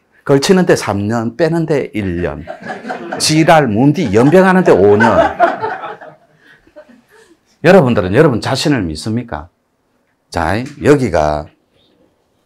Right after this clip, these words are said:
피안의 언덕이에요. 여기만 들어가면은 행복해요. 여러분은 여기 아무도 안 들어갑니다. 여기 다리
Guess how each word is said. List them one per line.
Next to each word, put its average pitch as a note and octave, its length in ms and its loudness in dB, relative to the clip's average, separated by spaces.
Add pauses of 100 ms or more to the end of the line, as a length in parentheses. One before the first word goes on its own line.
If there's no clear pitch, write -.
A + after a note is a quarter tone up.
(960)
피안의 D3 360 0
언덕이에요. D#2+ 720 -6 (480)
여기만 D3+ 540 2 (240)
들어가면은 F3 720 -2
행복해요. F2+ 800 -8 (480)
여러분은 B2+ 340 0
여기 B2 220 -6
아무도 E2 300 -8
안 G2+ 120 -6
들어갑니다. D2+ 540 -14 (500)
여기 B2 160 2
다리 G2+ 400 0